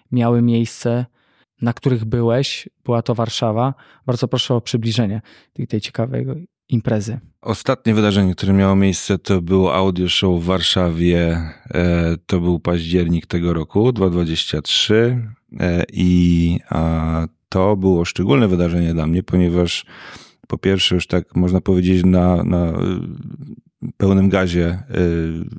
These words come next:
Speaker 2: jakby współtworzyłem to wydarzenie razem z sopocką firmą, moim partnerem, e, z którym, e, współpracuję od, e, w zasadzie od ostatniego, czyli zeszłorocznego, e, wydarzenia. E,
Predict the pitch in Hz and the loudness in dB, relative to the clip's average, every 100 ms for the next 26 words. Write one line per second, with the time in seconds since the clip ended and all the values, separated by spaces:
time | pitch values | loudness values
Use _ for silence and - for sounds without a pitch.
0 | - - 87 87 - - - - _ _ | -18 -12 -6 -6 -6 -8 -12 -18 _ _
1 | - 92 87 - - - 92 104 90 85 | -2 0 -2 -8 -4 0 2 2 2 0
2 | 85 87 85 85 87 85 80 80 78 - | -2 0 0 2 2 2 2 0 -2 -2
3 | - 85 - 82 95 85 80 80 82 82 | -2 -2 0 0 0 0 2 2 2 0
4 | - 76 73 - - - - - - - | -2 -4 -2 -6 -10 -18 -16 -16 -20 -10
5 | - 82 87 - - 87 87 82 76 82 | -2 0 0 -2 -2 0 4 2 2 0
6 | - 92 85 85 - 87 85 80 76 82 | -2 -2 -2 -2 0 2 2 0 -2 -4
7 | - - - 82 82 82 85 85 92 87 | -6 -8 -4 -2 -4 -4 -4 -2 -2 -2
8 | - - - 98 - 101 - 101 92 85 | -4 -4 -4 -6 -2 -4 0 0 2 -2
9 | - 85 95 - 82 80 - 80 73 78 | -2 0 0 0 0 0 0 0 -2 -6
10 | _ - - - - - 85 82 78 80 | _ -18 -14 -14 -14 -4 0 2 2 2
11 | 80 82 82 82 85 95 117 117 - - | 0 0 0 2 2 2 0 -2 -8 -20
12 | - - _ - 92 95 98 | -20 -20 _ -6 -2 0 0